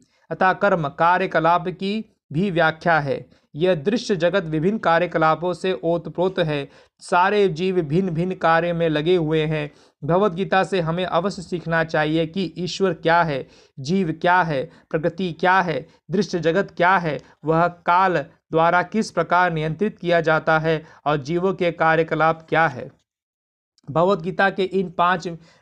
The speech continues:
अ, मूलभूत विषयों में से यह स्थि-, यह स्थापित होता है कि परम भगवान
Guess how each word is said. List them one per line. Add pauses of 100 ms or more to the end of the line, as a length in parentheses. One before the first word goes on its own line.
अ,
मूलभूत
विषयों
में
से
यह
स्थि-,
यह
स्थापित
होता
है
कि
परम
भगवान